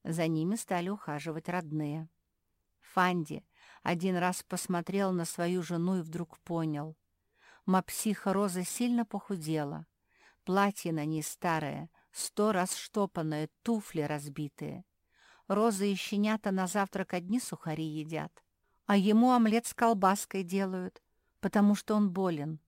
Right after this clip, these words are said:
И так ему стыдно стало. Фанди понял. В семье денег нет, родные голодают, а он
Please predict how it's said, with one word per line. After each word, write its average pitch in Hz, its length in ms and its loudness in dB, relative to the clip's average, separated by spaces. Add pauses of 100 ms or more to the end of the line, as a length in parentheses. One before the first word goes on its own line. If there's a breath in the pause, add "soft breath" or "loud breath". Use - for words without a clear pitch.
(680)
И 196 80 -2
так 202 300 2
ему 190 180 4
стыдно 190 460 -2
стало. 151 520 -4 (520)
Фанди 196 460 0
понял. 147 500 -6 (560)
В - 60 -10
семье 190 400 4
денег 175 380 0
нет, 143 380 -6 (480)
родные 185 500 4
голодают, 156 800 -4 (580)
а 175 180 0
он 214 320 2